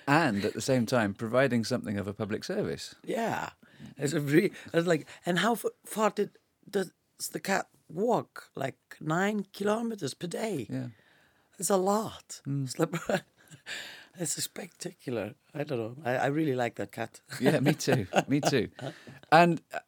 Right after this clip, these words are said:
Speaker 1: in terms of attractions, as I say, that is something that is gonna be dragging even more people to her, um, during these times.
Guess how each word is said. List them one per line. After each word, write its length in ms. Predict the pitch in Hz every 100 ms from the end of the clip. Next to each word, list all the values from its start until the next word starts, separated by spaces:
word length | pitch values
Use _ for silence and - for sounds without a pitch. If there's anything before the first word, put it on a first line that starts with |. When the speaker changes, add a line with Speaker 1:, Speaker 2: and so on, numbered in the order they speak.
| -
Speaker 1:
in 140 | 151
terms 280 | 143 156 147
of 100 | 135
attractions, 520 | 131 143 135 - 95
as 100 | 107
I 80 | 110
say, 200 | 104 123
that 220 | 101 117
is 160 | 120 117
something 520 | - 113 - 104 104 - - 123
that 140 | 117 -
is 140 | 110
gonna 180 | 127 113
be 100 | 110
dragging 500 | 104 117 110 110 110 -
even 260 | 135 135
more 160 | 113 104
people 300 | 101 98 98
to 320 | - 98 95 -
her, 160 | 104 95 _ - - _ -
um, 480 | 107 101 101 95 - _ _ - - _ - - 82
during 220 | 107 101
these 160 | 95
times. 420 | - 104 92 110